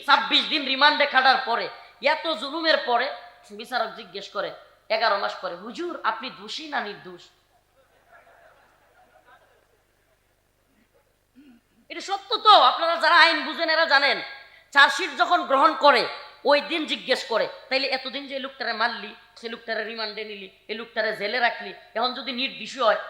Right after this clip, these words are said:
তাইলে ওই বিচারক বদমাইশে বলা দরকার না যে, 'তুই জেল খাটবি', এলা।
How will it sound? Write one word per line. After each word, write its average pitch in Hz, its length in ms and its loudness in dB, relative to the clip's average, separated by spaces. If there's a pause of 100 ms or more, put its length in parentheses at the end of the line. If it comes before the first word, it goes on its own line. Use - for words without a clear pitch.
তাইলে 226 200 -2
ওই 226 60 -2
বিচারক 269 540 -2
বদমাইশে 214 400 -6
বলা 233 200 -4
দরকার 214 280 -8
না 220 100 -8
যে, 208 80 -16
'তুই 262 200 -14
জেল 190 220 -6
খাটবি', 156 280 -12
এলা। - 440 -20